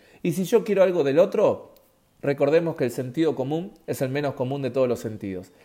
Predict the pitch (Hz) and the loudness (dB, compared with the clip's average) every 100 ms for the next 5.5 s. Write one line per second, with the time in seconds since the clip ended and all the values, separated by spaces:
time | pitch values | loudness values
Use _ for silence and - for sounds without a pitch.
0 | _ - 135 127 143 139 123 113 113 110 | _ -6 -2 0 -2 -4 -4 -4 -6 -6
1 | 107 101 - - _ _ - 202 196 208 | -6 -8 -8 -14 _ _ -4 -2 4 6
2 | 247 247 170 175 175 170 196 147 - 113 | 6 4 2 2 2 2 2 2 2 -2
3 | 104 - - 123 - 220 240 147 135 139 | -2 -10 -4 -2 0 0 2 2 2 0
4 | 135 - 110 107 - 147 165 151 196 220 | -2 -4 -8 -8 -6 -6 -4 -4 -4 -4
5 | 180 156 165 226 240 | -4 -2 -2 -2 -4